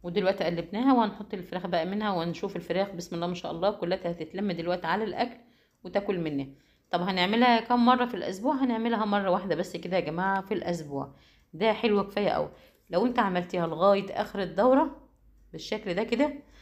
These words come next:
آه، الناس اللي لسه فراخها صغيره يا جماعه ممكن ان هي تست-، يعني تستعمل الوصفه ديت من عمر عشر ايام برضه هتبقى كويسه، وكفايه معلقه واحده بس على العلف بتاعها. كل ما الفراخ بقى تكبر معاك يبقى عندها اسبوعين، آه،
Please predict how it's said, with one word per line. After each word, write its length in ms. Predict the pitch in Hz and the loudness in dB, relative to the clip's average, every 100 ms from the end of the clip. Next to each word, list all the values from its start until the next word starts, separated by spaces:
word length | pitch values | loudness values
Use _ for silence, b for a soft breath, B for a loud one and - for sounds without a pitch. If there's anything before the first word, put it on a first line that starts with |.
| b b b | b b b
آه، 540 | - 175 180 175 156 165 | 0 2 4 2 2 0
الناس 240 | 208 233 | 0 0
اللي 100 | 214 | 0
لسه 160 | 233 208 | 0 -4
فراخها 280 | 214 226 | -4 -2
صغيره 240 | 190 175 208 | -2 0 2
يا 40 | |
جماعه 320 | 196 185 214 | 0 0 0
ممكن 320 | 208 202 208 196 | 2 0 -2 -2
ان 80 | |
هي 140 | 175 220 | -2 -2
تست-، 280 | 185 - 175 | -6 -4 0
يعني 420 | 165 165 160 160 | 0 0 -2 -4
تستعمل 440 | 165 - 214 233 | -8 -2 0 2
الوصفه 400 | 185 185 240 - | 2 0 -2 -4
ديت 260 | 208 240 254 - B B B | 0 0 0 -6 B B B
من 100 | 202 | 2
عمر 200 | 247 233 | 4 6
عشر 280 | 220 233 226 - | 4 2 -2 -2
ايام 280 | 196 254 240 | 0 2 2
برضه 240 | 220 196 | -2 -4
هتبقى 260 | - - 175 | -8 -6 -6
كويسه، 380 | - 151 139 - b b - | -4 -6 -6 -14 b b -10
وكفايه 300 | 170 - 262 | -2 2 4
معلقه 340 | 208 196 - | 4 2 2
واحده 240 | 208 214 208 | 0 0 -2
بس 240 | 240 262 | -2 0
على 260 | 269 214 214 | 2 2 4
العلف 320 | 180 196 165 | 4 4 -2
بتاعها. 360 | 160 127 - _ _ _ b b b b | -4 -6 -8 _ _ _ b b b b
كل 200 | 254 254 | 4 4
ما 60 | |
الفراخ 240 | 208 214 220 | 4 0 0
بقى 160 | 214 202 | 2 0
تكبر 320 | 214 185 196 | -2 -4 -2
معاك 280 | 190 196 214 | -2 -4 -4
يبقى 140 | 160 | -4
عندها 320 | 180 208 - | -2 0 -2
اسبوعين، 540 | 175 175 180 180 175 - | -4 -4 -2 -2 -4 -2
آه، 760 | 175 170 170 165 160 156 - | 0 2 2 0 -2 -2 -6